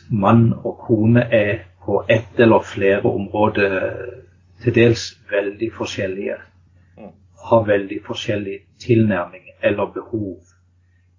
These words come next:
Speaker 1: Det kan være det innenfor økonomi. Eh, det er noe som jeg og kona mi strevde mye med i unge år. Jeg hadde ikke så vanskelig for å bruke litt penger, eh, mens kona mi, hun var enormt sparsommelig.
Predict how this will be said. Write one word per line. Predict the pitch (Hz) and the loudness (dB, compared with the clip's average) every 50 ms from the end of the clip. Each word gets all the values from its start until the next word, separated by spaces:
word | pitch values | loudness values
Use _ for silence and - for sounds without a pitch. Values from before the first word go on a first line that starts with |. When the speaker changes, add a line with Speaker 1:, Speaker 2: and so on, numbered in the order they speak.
| _ _ _ _ _ _ _ _ - | _ _ _ _ _ _ _ _ 0
Speaker 1:
Det | 131 123 | 0 2
kan | - 131 120 107 | 4 4 4 6
være | 113 117 117 | 6 4 4
det | 123 - | 2 0
innenfor | 110 117 113 113 110 - - 113 110 | -2 -2 -4 -4 -6 -4 -2 -2 0
økonomi. | 101 - - 120 107 104 104 110 127 165 180 180 151 - _ _ _ _ _ _ _ _ _ _ _ _ _ - | -2 -2 -4 -6 -6 -4 0 2 2 2 2 0 -2 -6 _ _ _ _ _ _ _ _ _ _ _ _ _ -18
Eh, | 50 - 98 95 98 101 98 95 - 101 - - - - - 175 - _ - - | -12 -10 -10 -8 -8 -8 -8 -8 -10 -10 -12 -14 -18 -20 -20 -20 -20 _ -20 -10
det | - 107 104 107 | -4 -2 0 2
er | - 131 | 4 4
noe | 131 117 107 113 110 | 4 4 4 0 -2
som | - - 117 110 | -2 -2 -2 0
jeg | 107 107 | 2 2
og | 104 101 - | 2 0 -2
kona | - 98 - 101 98 107 | -6 -6 -4 -4 -4 2
mi | 110 120 131 127 - - | 4 6 6 6 4 2
strevde | - - - - 104 104 - 113 | -4 -6 -2 0 0 0 0 -2
mye | 110 110 104 104 | -2 -2 -2 0
med | 107 110 110 107 | 2 2 2 4
i | 104 | 4
unge | 104 104 104 101 107 | 2 0 0 0 0
år. | 117 120 123 143 156 147 - - - - - | 2 4 6 6 6 4 2 -2 -10 -6 -2
Jeg | 110 104 110 - - | 0 2 2 0 0
hadde | - 107 104 - 110 | -2 -4 -4 -4 -6
ikke | 104 - 139 | -6 -6 -6
så | 135 - 139 | -2 0 2
vanskelig | 120 120 123 127 - - 160 151 135 | 2 2 2 0 -4 -6 -8 -8 -4
for | - 131 110 - | -2 -2 -2 0
å | |
bruke | - 113 113 110 - - | 0 -2 -2 -4 -4 -6
litt | 120 117 - - | -6 -6 -2 0
penger, | 123 117 113 113 113 135 156 165 156 143 - - - - - | 0 0 2 2 0 -2 -2 -4 -6 -10 -14 -18 -18 -12 -8
eh, | - 107 101 - - - - - - - - | -8 -6 -6 -6 -6 -6 -6 -6 -6 -4 -2
mens | 117 - - 85 | 2 4 4 4
kona | 87 - 98 98 101 101 104 | 4 2 -4 -8 -6 -4 -4
mi, | 104 110 120 131 | -2 0 0 0
hun | 131 - - 92 101 113 117 113 107 107 | 0 -2 -4 -6 -6 -4 -6 -6 -2 0
var | 110 110 - 107 117 123 117 - - - - - - - - | 0 2 4 4 4 4 2 0 -4 -10 -18 -20 -20 -6 -4
enormt | - 120 120 131 135 131 131 127 127 120 120 - 170 190 170 139 110 - - | -2 0 0 0 0 2 2 4 4 6 6 8 8 8 6 4 2 -2 -6
sparsommelig. | - - - - - - - - - - - - - - 87 90 92 | -10 -12 -6 -4 -4 -4 -4 -4 -8 -10 -12 -12 -14 -18 -20 -20 -20